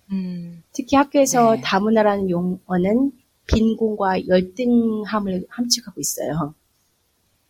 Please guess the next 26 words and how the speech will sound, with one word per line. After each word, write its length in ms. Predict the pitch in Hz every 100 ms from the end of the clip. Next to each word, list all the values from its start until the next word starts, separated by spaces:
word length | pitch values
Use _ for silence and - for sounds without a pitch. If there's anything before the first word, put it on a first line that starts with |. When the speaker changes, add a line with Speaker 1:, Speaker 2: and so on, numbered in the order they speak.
| -
Speaker 1:
아, 260 | - - -
Speaker 2:
그래서 160 | - 190
Speaker 1:
그렇습니까? 640 | 180 - 196 160 160 196
<laughs> 540 | - 277 277 - 349 -
굉장히 280 | 208 220
Speaker 2:
음, 40 | 220
Speaker 1:
충격적입니다. 800 | - 302 320 233 185 170 135 143
Speaker 2:
혼혈아라는 720 | 370 359 330 277 247 226 214
Speaker 1:
네. 80 | -
Speaker 2:
표현을 200 | 233 220
좋아하지 460 | - 202 190 185
않-, 220 | 160 147 _
않-, 160 | 175 170 _
않-, 400 | - 185 190 190 -
않긴 580 | 180 180 - 233 202 185
한데 480 | 247 269 226 202 196
다른 380 | 190 190 190
단어가 380 | 185 180 180 170
없어서 360 | 147 - 160 160 -
바이레이셔 720 | - 208 269 247 226 - 196
차일드를, 440 | 185 190 170 175 175 170
그러니까 340 | 151 160 151 _ _ -
혼혈아를 600 | 302 285 254 214 208 196
차별하고 720 | - 320 311 285 254 220 208
비방하는 540 | - 202 208 196 180
용도로 520 | 170 180 180 170 160